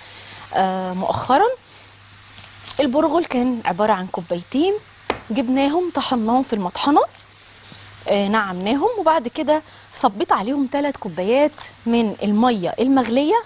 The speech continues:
مغلية مغلية مش سخنة، وغطينا عليهم، ضروري بقى الكلام ده كله. بعد ساعة هتلاقي البرغل خلاص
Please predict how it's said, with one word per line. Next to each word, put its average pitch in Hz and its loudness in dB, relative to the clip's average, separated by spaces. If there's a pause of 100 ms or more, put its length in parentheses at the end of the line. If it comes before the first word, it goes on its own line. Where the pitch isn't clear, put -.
مغلية 190 -2
مغلية 214 0
مش 220 -4
سخنة، 370 0 (680)
وغطينا 320 0
عليهم، 233 -2
ضروري 240 0
بقى 233 2
الكلام 262 0
ده 262 2
كله. 185 -4 (420)
بعد 359 6
ساعة 403 4 (380)
هتلاقي 302 -2
البرغل 285 0
خلاص 285 2